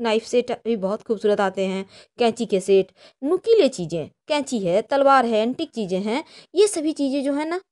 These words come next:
बुरा प्रभाव देती है। यानी कि लोहा से जुड़ा हुआ कोई भी चीज़ किसी को ना दें, चाहे वो कांटा चम्मच ही क्यों ना हो, स्टील का ही है, लेकिन फिर भी ये सौभाग्य को दुर्भाग्य में बदल देता है और रिश्तों में दरारें डालता है। तो ऐसी चीज़ें किसी को भी देने से बचें।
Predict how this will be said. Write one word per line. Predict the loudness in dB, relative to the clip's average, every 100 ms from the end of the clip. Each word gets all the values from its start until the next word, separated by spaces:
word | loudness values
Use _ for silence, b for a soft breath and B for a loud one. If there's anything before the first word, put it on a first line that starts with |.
| _ 0
बुरा | 4 4
प्रभाव | 2 2 2
देती | 0 0
है। | 0
यानी | 2 0 4
कि | 4 4
लोहा | 2 4 4 4 4 4 B B
से | -2
जुड़ा | 2 4
हुआ | 6 4
कोई | 4 4 4
भी | -2
चीज़ | -4 -8
किसी | -8 -8
को | -2 -2
ना | 0
दें, | -4 -6
चाहे | -4 0
वो | 0
कांटा | 2 -2 0
चम्मच | 0 -2 -2
ही | -2
क्यों | 0
ना | 0
हो, | -2 -2 _ _ _ _ _ -20
स्टील | -6 -4
का | 2
ही | 4 6
है, |
लेकिन | 4 2 2
फिर | 2
भी | 2 -2 B B B
ये | 2 2 2 -4 -16 _ _
सौभाग्य | 2 2 2 0 2 4
को | 4 2
दुर्भाग्य | 0 -2 0 0 0
में | 0
बदल | 2 2 2
देता | 0 -2
है | -6 -8 B B B
और | 2
रिश्तों | 2 0 -2
में | -2 2
दरारें | 4 4 4 4
डालता | 2 0 -4
है। | -6 -10 b b -6
तो | -2
ऐसी | 0 2 0
चीज़ें | 0 -2 -2
किसी | -4 -8 -2
को | 0
भी | 2
देने | 2 0 2
से | 0
बचें। | 0 -2 -4